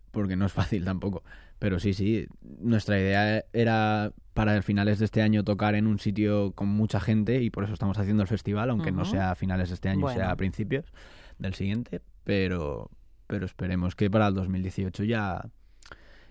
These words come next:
Speaker 1: ya podamos sonar por otros sitios, claro.
Speaker 2: Claro, la idea es que, pues eso, que estéis aquí por Madrid, supongo que
Speaker 1: Claro, expandirnos por donde
Speaker 2: en
Speaker 1: sea.
Speaker 2: otras ciudades por allí y tal, porque,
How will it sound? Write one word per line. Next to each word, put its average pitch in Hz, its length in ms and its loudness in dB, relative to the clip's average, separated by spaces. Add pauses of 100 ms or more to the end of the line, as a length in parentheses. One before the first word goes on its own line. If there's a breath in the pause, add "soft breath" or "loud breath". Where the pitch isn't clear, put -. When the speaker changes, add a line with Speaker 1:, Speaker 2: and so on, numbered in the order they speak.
Speaker 1:
ya 110 140 2
podamos 98 360 4
sonar 92 240 0
por 92 120 -2
otros 90 220 -2
sitios, 131 320 0
claro. 113 240 -2 (260)
Speaker 2:
Claro, 135 280 -2
la 127 100 -4
idea 127 240 0
es 143 80 -2
que, 160 160 -4
pues 127 160 -10
eso, 120 160 -10
que 113 80 -12
estéis 127 220 -10
aquí 123 160 -10
por 120 160 -10
Madrid, 127 420 -8
supongo 120 400 -10
que 117 300 -14
Speaker 1:
Claro, 95 220 0
expandirnos 90 580 -4
por 92 180 -8
donde 90 140 -6
Speaker 2:
en 131 60 -4
Speaker 1:
sea. 127 80 -2
Speaker 2:
otras 131 200 -6
ciudades 127 380 -10
por 131 160 -10
allí 127 180 -8
y 135 60 -8
tal, 151 180 -2
porque, 139 320 -4